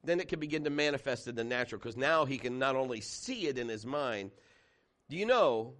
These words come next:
we've talked about that. It happens in the spiritual, then it happens in the natural. So in the spiritual, you're going to see it before it happens in the natural. That's the picture.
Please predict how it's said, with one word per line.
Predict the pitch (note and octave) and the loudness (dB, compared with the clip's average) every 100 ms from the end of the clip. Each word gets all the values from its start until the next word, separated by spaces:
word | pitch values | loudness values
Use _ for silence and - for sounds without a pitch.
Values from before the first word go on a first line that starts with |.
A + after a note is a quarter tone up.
| _ | _
we've | D#3 F3 | -4 0
talked | G#3 A3 E3 | 2 2 2
about | C3+ A#2+ | 0 2
that. | B2 C3+ | 0 2
It | D#3+ | 2
happens | F3+ E3 D3+ | 2 2 -2
in | D3+ | -4
the | |
spiritual, | C#3 - F#3+ F3+ C3 | -4 0 0 0 -2
then | C3 F3 | 0 0
it | F3 | 2
happens | D#3+ C#3 C3+ | 0 -2 -4
in | |
the | C3 | -2
natural. | C3+ C#3 C#3 A2+ D#2+ - _ _ _ - - | 0 0 -2 -6 -10 -12 _ _ _ -20 -4
So | F#3 F#3 | 2 2
in | F#3+ | 2
the | E3+ | -2
spiritual, | - A3+ C4 A#3+ - C3+ C#3 | -4 -2 2 2 2 -2 -2
you're | D3 G#3+ | -4 -4
going | G#3 F3 D3+ | -2 -2 -2
to | |
see | C#3+ - F3 | -4 0 -2
it | C#3+ | 0
before | C#3 F3 F3 | -4 0 2
it | D3+ | 4
happens | G3+ G#3 D3 B2 | 2 0 -4 -6
in | |
the | A#2+ | -2
natural. | A#2+ A#2 A2+ G2 - _ - | 0 0 -2 -12 -14 _ -14
That's | A2 C3 C#3+ - | 0 0 0 -8
the | E3 | -8
picture. | - - - - G2 | -2 -4 -4 -10 -10